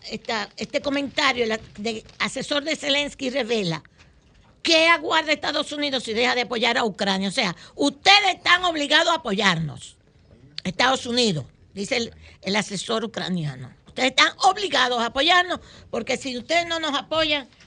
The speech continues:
se le crea un problema a la Casa Blanca". Y Elon Musk también en R T dio unas declaraciones que nosotros le llamamos, la pueden buscar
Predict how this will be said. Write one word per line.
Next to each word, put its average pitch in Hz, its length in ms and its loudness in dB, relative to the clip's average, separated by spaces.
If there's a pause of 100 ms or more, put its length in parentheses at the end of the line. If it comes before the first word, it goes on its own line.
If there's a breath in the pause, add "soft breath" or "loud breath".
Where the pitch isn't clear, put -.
(100)
se - 220 -6
le 226 160 -2
crea 254 320 2
un 262 140 -4
problema 208 600 -4 (120)
a 208 100 0
la 190 160 -2
Casa 226 320 -4
Blanca". 170 520 -4 (800 loud breath)
Y 381 360 2 (160)
Elon 392 260 2
Musk 339 380 0 (460)
también 254 480 4
en 277 160 2
R 277 320 2
T 262 240 2
dio 240 240 2
unas 247 240 -2
declaraciones 233 880 -4 (560 loud breath)
que 247 120 0
nosotros 277 440 -4
le 285 120 -2
llamamos, 269 480 -4 (280)
la 254 160 0
pueden 349 300 0
buscar 285 540 -2